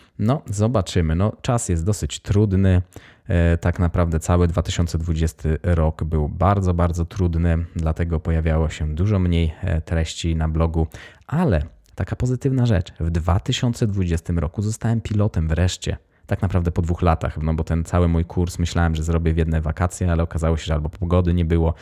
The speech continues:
albo samolotu nie było, albo z instruktorem były jakieś problemy, albo ze mną, ja nie mogłem się czegoś tam nauczyć, miałem problemy,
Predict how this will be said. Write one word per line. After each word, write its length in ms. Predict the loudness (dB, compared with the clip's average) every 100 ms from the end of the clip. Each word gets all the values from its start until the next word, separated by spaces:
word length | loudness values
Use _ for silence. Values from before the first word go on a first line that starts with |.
| -12 -4
albo 160 | -2
samolotu 480 | 0 2 4 4 4
nie 120 | 2
było, 240 | 4 4 2
albo 300 | 2 0 0
z 80 | -2
instruktorem 560 | -2 -4 -2 0 2
były 180 | 2 2
jakieś 240 | 2 -2
problemy, 600 | -4 -2 0 0 0 0
albo 240 | 0 0 -2
ze 180 | 0 2
mną, 260 | 2 2
ja 160 | 2 2
nie 100 | 2
mogłem 220 | 0 -2
się 120 | -4
czegoś 240 | -4 -4 -2
tam 180 | -2
nauczyć, 460 | 0 0 0 -2 -2
miałem 180 | 0 0
problemy, 420 | -2 0 2 2